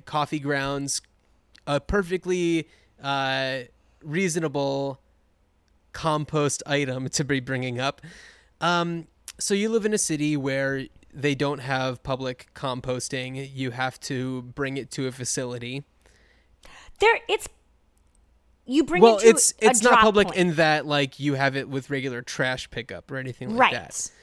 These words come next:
Speaker 1: Yeah, you have to bring
Speaker 2: Right.
Speaker 1: it somewhere, and you just drop it off. Uh,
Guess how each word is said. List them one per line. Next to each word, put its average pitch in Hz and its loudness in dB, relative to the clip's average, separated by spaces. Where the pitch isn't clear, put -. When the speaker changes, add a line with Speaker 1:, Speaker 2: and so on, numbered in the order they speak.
Speaker 1:
Yeah, 135 -2
you 135 -2
have 190 -2
to 180 -4
bring 175 0
Speaker 2:
Right. 165 0
Speaker 1:
it 151 -2
somewhere, 131 -4
and 127 -2
you 127 -4
just 127 -8
drop 131 -8
it - -10
off. 101 -10
Uh, 127 -2